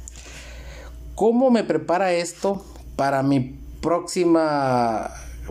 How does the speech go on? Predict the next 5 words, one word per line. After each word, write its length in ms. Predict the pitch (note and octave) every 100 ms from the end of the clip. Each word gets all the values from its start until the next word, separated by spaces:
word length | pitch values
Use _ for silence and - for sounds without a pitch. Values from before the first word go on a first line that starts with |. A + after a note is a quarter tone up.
| -
prueba? 440 | - D#3+ D#3+ B2 - - - - - - - - -
Eso 200 | G#2+ A2
es 40 | C3
muy 120 | C3+
importante. 720 | C3+ A#2+ - - C#3 C3+ A#2+